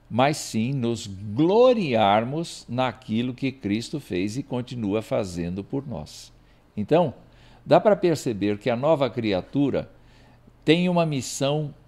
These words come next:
muito enfática a respeito do orgulho.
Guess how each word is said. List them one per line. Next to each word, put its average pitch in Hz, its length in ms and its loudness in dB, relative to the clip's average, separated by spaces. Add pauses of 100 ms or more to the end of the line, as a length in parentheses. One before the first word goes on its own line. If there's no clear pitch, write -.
(360)
muito 196 540 2
enfática 165 1000 0 (720)
a 147 80 4
respeito 147 520 2
do 147 100 2
orgulho. 95 540 2